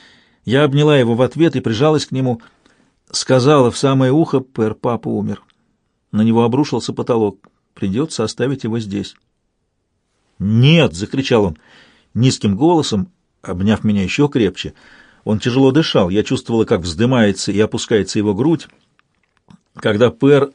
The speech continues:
заговорил снова, голос его был полон ярости. «Не бойся, Би, я с тобой. Я буду защищать тебя». «На корабль!» — приказал Ланд.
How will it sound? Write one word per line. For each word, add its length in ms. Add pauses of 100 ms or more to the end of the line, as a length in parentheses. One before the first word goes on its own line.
заговорил 520
снова, 560 (1080)
голос 440
его 200
был 180
полон 400
ярости. 680 (380)
«Не 240
бойся, 420
Би, 120
я 180
с 100
тобой. 440 (520)
Я 160
буду 240
защищать 680
тебя». 280 (1300)
«На 220
корабль!» — 640
приказал 440
Ланд. 220